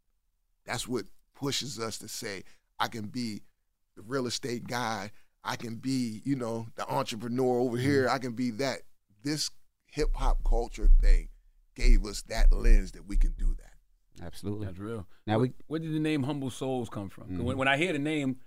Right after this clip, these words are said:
Speaker 3: of course I can see how it's spelled, it's shoes, but that's what I think of when I think of Emory Jones, a humble soul.
Speaker 1: And I think when I, when I, the artist is, that's a part of this,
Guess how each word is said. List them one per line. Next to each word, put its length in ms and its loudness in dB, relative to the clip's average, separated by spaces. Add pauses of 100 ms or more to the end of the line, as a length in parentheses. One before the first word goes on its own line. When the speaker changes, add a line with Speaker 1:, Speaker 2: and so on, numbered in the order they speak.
(320)
Speaker 3:
of 80 -14
course 220 -2
I 100 -4
can 120 -8
see 160 -6
how 160 -4
it's 100 -8
spelled, 400 -6
it's 240 -14
shoes, 440 -2
but 160 -10 (200)
that's 200 -6
what 80 -8
I 80 -6
think 300 -10
of 160 -8
when 80 -10
I 60 -10
think 240 -10
of 120 -14
Emory 280 -10
Jones, 340 -14
a 40 -16
humble 300 -10
soul. 320 -20
Speaker 1:
And 120 -8
I 80 -4
think 340 -4 (140)
when 180 -4
I, 100 -2
when 240 -8
I, 240 -8
the 180 -6
artist 460 -2
is, 260 -10
that's 200 -12
a 40 -14
part 320 -6
of 100 -8
this, 320 -12